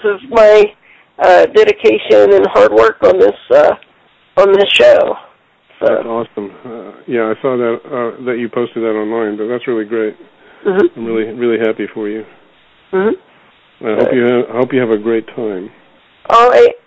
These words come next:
Speaker 1: it, it's, it's, it's gonna be a blast, and, um, you know, once I get, once I get pictures and stuff done, I may send you, like, a couple of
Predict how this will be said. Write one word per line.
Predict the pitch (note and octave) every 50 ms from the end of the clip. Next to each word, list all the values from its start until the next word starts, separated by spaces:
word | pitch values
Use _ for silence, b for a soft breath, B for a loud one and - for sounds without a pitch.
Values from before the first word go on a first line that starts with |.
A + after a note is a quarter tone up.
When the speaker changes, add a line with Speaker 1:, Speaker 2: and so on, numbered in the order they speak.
| _ -
Speaker 1:
it, | A#3 B3 - - - - - -
it's, | - - _ -
it's, | - A#3 - - - - _ _ _ -
it's | A#3+ B3 - -
gonna | - B3+ B3+ C4 B3+
be | B3+ B3
a | A#3+ G#3 -
blast, | G#3+ G#3+ G#3+ A3 A3 G#3+ A#3+ - - _
and, | A3 G#3+ G#3 G3+ G3+ G3+ G#3
um, | G3+ G3+ G3+ G3+ G#3 G#3 G#3 b b b b b b b b
you | - - G#3+
know, | A3+ A3+ A3+ A3+
once | A3 A#3 A#3+ A#3+ A#3 -
I | B3+ B3
get, | A#3+ A#3+ A#3 - - - _ _ _ _ _
once | - A3+ A#3 A#3+ - B3+
I | B3
get | A3+ B3 - - -
pictures | - A#3+ A3+ - - - A#3+ A3+ A3+
and | A#3+ A#3 - -
stuff | B3 B3+ - - -
done, | C3+ C3+ C3 C3+ - B3+ B3+ - b b b b b b b -
I | - -
may | A3 A#3 A3+ A#3 A3+ - -
send | A#3+ B3 A#3+
you, | A3+ A3+ G#3+ G#3 G3+ F3+
like, | G3+ G3+ G#3 -
a | G3 G3 - -
couple | G#3+ - - A2 A2 A2
of | G3+ G3